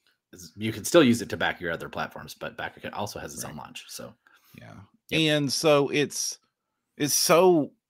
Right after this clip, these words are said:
Speaker 2: ubiquitous, but I don't think most people know what goes on in behind the scenes. So you had the idea that, like, 'cause we both have done so many of these,
Speaker 1: Mm-hmm,
Speaker 2: uh,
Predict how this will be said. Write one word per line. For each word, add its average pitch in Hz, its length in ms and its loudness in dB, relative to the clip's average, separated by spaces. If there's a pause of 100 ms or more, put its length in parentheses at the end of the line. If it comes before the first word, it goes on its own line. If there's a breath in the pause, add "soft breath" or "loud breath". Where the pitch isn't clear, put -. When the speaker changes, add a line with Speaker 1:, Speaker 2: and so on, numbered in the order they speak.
(120)
Speaker 2:
ubiquitous, 120 640 2
but 135 140 4
I 139 100 8
don't 143 420 2
think 160 280 -4
most 127 260 0
people 113 240 0
know 104 680 2 (640)
what 151 120 -4
goes 190 160 2
on 165 140 2
in 135 120 0
behind 117 280 -2
the 104 40 -6
scenes. 160 340 -4
So 113 80 -8
you 107 180 -4
had 165 160 0
the 104 120 0
idea 87 200 -4
that, 85 120 -8
like, 82 180 -8 (180)
'cause 98 200 -6
we 123 80 -2
both 127 320 2
have 92 140 -6
done 80 260 -6 (180)
so - 340 -2
many 92 220 -2
of 69 100 -10
these, - 380 -14 (480 soft breath)
Speaker 1:
Mm-hmm, 98 240 -8
Speaker 2:
uh, 87 360 -2